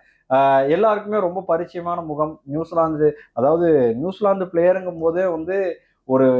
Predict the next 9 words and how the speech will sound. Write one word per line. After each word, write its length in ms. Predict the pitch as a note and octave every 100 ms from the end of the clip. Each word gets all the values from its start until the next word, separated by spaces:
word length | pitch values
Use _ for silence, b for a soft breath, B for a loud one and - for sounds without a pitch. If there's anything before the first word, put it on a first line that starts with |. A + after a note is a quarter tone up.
| A#2+ A#2 A2+ - - _
அதாவது 360 | - B2+ C#3 D3+
அவங்கள 280 | D3 D3 D3
பொறுத்த 260 | E3+ E3
வரைக்கும் 240 | F3+ F3+ F3
ஒரு 160 | C#3
டீசென்டான 560 | C#3+ A#3 A#3 G#3+ G3 G3
கிரிக்கெட் 300 | F#3+ F3 F3+
ஆடக்கூடியவங்க, 800 | E3 D#3+ D#3 D#3 D3+ C#3+ C#3+ D3+ D#3 B B B
ஆ, 360 | B2 B2+ B2+